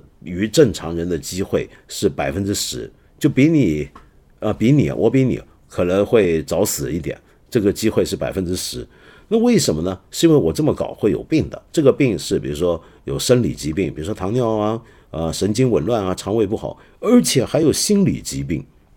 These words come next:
那你说该怎么办呢？其实办法很简单，你就继续晚睡晚起就行了。为什么呢？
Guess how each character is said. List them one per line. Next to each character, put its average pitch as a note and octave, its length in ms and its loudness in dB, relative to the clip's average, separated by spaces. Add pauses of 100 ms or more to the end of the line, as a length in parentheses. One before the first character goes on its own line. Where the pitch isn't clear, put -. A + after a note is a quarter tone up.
(120)
那 G#3+ 120 2
你 D3 140 4
说 E3 180 2
该 D#3+ 220 0
怎 C3+ 180 0
么 - 100 -12
办 F2+ 300 2
呢？ C2+ 160 -10 (200)
其 - 160 -2
实 A#2 140 -2
办 G2+ 260 -2
法 - 240 -10
很 E2+ 240 -4
简 - 200 -4 (100)
单， C#2 220 -8 (180)
你 E2 120 -8
就 C3+ 140 0
继 C3+ 240 -2
续 G2 180 0
晚 D2 240 2
睡 D#3+ 260 6
晚 D3 220 8
起 B2 260 2
就 F3 160 2
行 - 320 -4
了。 B2 140 0 (480)
为 A3 140 4
什 C#3+ 140 2
么 C3+ 60 0
呢？ C#3+ 100 2